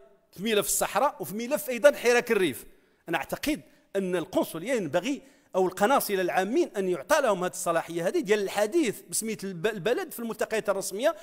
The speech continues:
وعدم اعتماد سياسة الكرسي الفارغ. ما يمشيش القنصل، ما يمشي من يمثل القنصل ويبقى الكرسي خاوي، لا. خصنا القناصل والموظفين ديال القنصلية في هذا الجانب السياسي يتكونوا ويدافعوا على الأطروحة ديال الوحدة الوطنية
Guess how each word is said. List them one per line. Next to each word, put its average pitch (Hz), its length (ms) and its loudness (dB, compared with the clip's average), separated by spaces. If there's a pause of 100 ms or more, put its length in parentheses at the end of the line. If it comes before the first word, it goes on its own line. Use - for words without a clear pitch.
(140)
وعدم 262 420 4
اعتماد 233 440 4
سياسة 247 340 -2
الكرسي 262 340 -2
الفارغ. 208 320 6 (380)
ما 165 80 0
يمشيش 175 240 -6
القنصل، 185 400 -2
ما 208 100 0
يمشي 175 180 -4
من 175 100 -2
يمثل 175 260 -4
القنصل 180 360 -4
ويبقى 277 400 2 (180)
الكرسي 202 360 0
خاوي، 196 280 6
لا. 208 380 6 (460)
خصنا - 280 4
القناصل 208 500 4
والموظفين 202 420 -2
ديال 202 120 2
القنصلية 202 500 0
في 190 120 0
هذا 196 80 -2
الجانب 185 280 0
السياسي 202 500 -2 (180)
يتكونوا 226 600 -2
ويدافعوا 208 420 10
على 214 140 0
الأطروحة 208 420 0
ديال 190 260 0 (180)
الوحدة 202 280 4
الوطنية 202 600 4